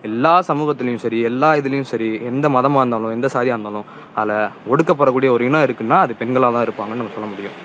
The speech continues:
அப்படி ஒரு வர்க்கம் தான் அது, அந்த பெண்கள்ன்றவங்க. So, இவங்களுக்கு என்னன்னா, இவங்க அப்பா வீட்டுக்கு அனுப்பி விட்டுறானுங்க. ஏன்னா சொத்து வித்து கேட்டு வந்துடக்கூடாது மாப்பிள்ளை வீட்டுல, மாப்பிள்ளை வீட்டு சைடுலன்னு சொல்லிட்டு அப்பா வீட்டுக்கு அனுப்பி விடாம அப்பா வீட்டுக்கு இவங்க வந்துடுறாங்க, அவங்க பிறந்த இடத்துக்கு. வந்துட்டாங்கன்னா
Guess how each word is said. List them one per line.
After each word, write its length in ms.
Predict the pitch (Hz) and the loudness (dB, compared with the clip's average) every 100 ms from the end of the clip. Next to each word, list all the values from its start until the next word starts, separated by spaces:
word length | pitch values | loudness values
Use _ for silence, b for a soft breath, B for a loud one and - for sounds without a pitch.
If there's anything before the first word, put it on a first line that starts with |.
| - - - | -18 -18 -6
அப்படி 300 | 123 127 180 | -2 2 4
ஒரு 140 | 151 135 | 6 6
வர்க்கம் 280 | 127 135 131 | 4 4 4
தான் 140 | 117 | 4
அது, 200 | 110 214 - | 4 2 2
அந்த 120 | 123 120 | -2 0
பெண்கள்ன்றவங்க. 600 | 123 131 127 110 101 101 - - - - - - - | 2 2 2 0 -4 -6 -10 -14 -14 -16 -16 -16 -2
So, 420 | 226 220 190 170 170 - | 4 6 6 6 4 2
இவங்களுக்கு 400 | 180 220 226 175 | 2 4 4 2
என்னன்னா, 320 | 180 180 226 | 2 4 4
இவங்க 260 | 220 156 135 | 4 4 4
அப்பா 220 | 120 214 | 4 2
வீட்டுக்கு 260 | 202 151 131 | 2 0 -2
அனுப்பி 160 | 131 | -2
விட்டுறானுங்க. 380 | 127 117 113 110 123 | -4 -2 -4 -6 -4
ஏன்னா 120 | 139 160 | 0 0
சொத்து 280 | 156 139 | 0 0
வித்து 180 | 139 131 | 0 0
கேட்டு 260 | 139 135 127 | 0 2 2
வந்துடக்கூடாது 460 | 131 127 123 117 | 2 2 2 2
மாப்பிள்ளை 380 | 120 120 117 113 | 0 0 0 -4
வீட்டுல, 220 | 107 117 | -2 -2
மாப்பிள்ளை 320 | 113 127 117 107 | 0 0 0 -2
வீட்டு 120 | 113 | -4
சைடுலன்னு 200 | 110 110 | -6 -6
சொல்லிட்டு 260 | 117 131 | -6 0
அப்பா 180 | 151 123 | 0 2
வீட்டுக்கு 260 | 123 113 110 | 0 0 -2
அனுப்பி 160 | 151 | 0
விடாம 60 | 131 | 2
அப்பா 140 | 139 | 4
வீட்டுக்கு 280 | 151 135 131 | 4 4 0
இவங்க 260 | 117 110 123 | -2 -2 -2
வந்துடுறாங்க, 380 | 113 104 139 - | -2 -2 -4 -4
அவங்க 240 | 110 104 101 | -8 -8 -4
பிறந்த 220 | 123 127 | 0 0
இடத்துக்கு. 380 | 110 101 120 165 B B B - | -2 -2 -4 -4 B B B 0
வந்துட்டாங்கன்னா 580 | 151 190 160 135 147 | 2 4 4 2 2